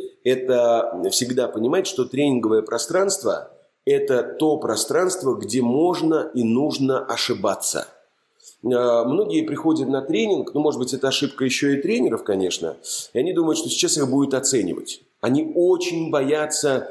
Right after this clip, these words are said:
э, что-то сделать не так, проявить свою некомпетентность.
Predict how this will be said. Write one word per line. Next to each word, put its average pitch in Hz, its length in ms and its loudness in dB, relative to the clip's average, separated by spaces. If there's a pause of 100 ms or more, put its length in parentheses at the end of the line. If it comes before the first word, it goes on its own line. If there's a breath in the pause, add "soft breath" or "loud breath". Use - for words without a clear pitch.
(260 loud breath)
э, - 40 0 (320)
что-то 147 280 0
сделать 135 400 0
не 135 140 2
так, 101 540 -4 (200 soft breath)
проявить 139 420 0
свою 139 280 2
некомпетентность. 135 1120 -2